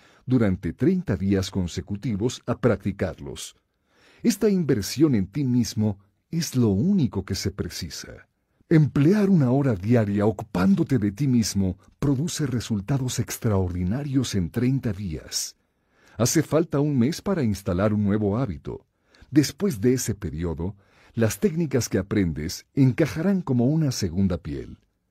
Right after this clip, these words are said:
La clave está en seguir practicándolas cada día si quieres seguir obteniendo resultados. Es lógico, concedí. La primera estrategia era conocida por los sabios como el ritual de la soledad.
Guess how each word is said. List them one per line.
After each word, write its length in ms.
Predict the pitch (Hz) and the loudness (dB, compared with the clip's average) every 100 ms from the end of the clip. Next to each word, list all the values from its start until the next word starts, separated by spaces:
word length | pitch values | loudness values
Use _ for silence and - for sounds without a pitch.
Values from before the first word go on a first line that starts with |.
| _ _ - - | _ _ -16 0
La 140 | 110 | 0
clave 280 | 107 156 180 | 4 2 4
está 240 | 156 98 | 2 0
en 120 | 90 107 | 0 0
seguir 340 | 95 80 95 | -2 -4 -4
practicándolas 840 | - 110 - 113 110 104 110 95 | -2 -2 -2 -2 0 2 0 -2
cada 300 | - 87 92 | -4 -4 -4
día 380 | 101 110 87 90 _ _ | -2 -2 -2 -4 _ _
si 200 | - 117 | -8 -8
quieres 340 | - 196 190 | -2 0 0
seguir 340 | - 95 87 135 | 0 0 2 2
obteniendo 640 | - - 90 92 127 101 | 2 -2 0 4 4 2
resultados. 920 | 95 95 95 85 90 64 57 - - _ _ _ _ _ _ - | -2 -4 -6 -4 -6 -6 -12 -16 -18 _ _ _ _ _ _ 0
Es 200 | 160 - | 0 4
lógico, 640 | 143 226 - 123 87 73 _ | 2 0 -6 -8 -8 -8 _
concedí. 640 | - 104 92 92 80 120 - _ _ _ _ _ | -6 -4 -4 -6 -6 -10 -14 _ _ _ _ _
La 240 | 170 151 | 4 4
primera 380 | - 151 233 151 | 2 0 2 0
estrategia 640 | 113 - 87 - 113 - 98 | -2 -6 -6 -2 -2 0 -2
era 180 | 107 | 0
conocida 540 | 104 110 110 - 117 113 | -2 -2 -2 -2 -4 -4
por 200 | 110 87 | -6 -4
los 160 | 92 - | -6 -4
sabios 480 | 117 85 90 110 | -6 -4 -6 -6
como 200 | - 123 | -2 0
el 120 | 104 98 | 0 -2
ritual 340 | 98 113 131 | -4 -4 -4
de 140 | 113 | -2
la 80 | 95 | -4
soledad. 520 | 85 92 80 71 60 | -4 -6 -6 -8 -10